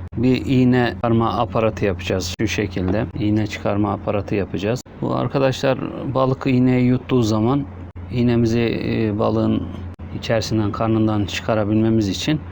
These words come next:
bazı aparatlara ihtiyacımız oluyor. Ben, e, bugüne kadar gördüğüm en iyi iğne çıkarma aparatı bu. El yapımı. Bir şekilde kayma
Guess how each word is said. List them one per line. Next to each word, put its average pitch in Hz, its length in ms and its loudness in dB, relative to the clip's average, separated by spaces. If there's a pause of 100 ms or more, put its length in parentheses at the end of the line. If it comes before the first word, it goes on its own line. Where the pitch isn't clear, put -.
(360)
bazı 110 360 2
aparatlara 113 680 0
ihtiyacımız 92 760 -2
oluyor. 92 300 -2 (340)
Ben, 139 380 2
e, 117 540 0
bugüne 135 380 2
kadar 127 260 2
gördüğüm 123 460 2
en 127 160 2
iyi 120 460 2
iğne 120 280 2
çıkarma 110 480 0
aparatı 101 480 -2
bu. 131 120 2
El 131 200 2
yapımı. 110 460 2
Bir 120 60 -2
şekilde 117 500 0
kayma 113 540 2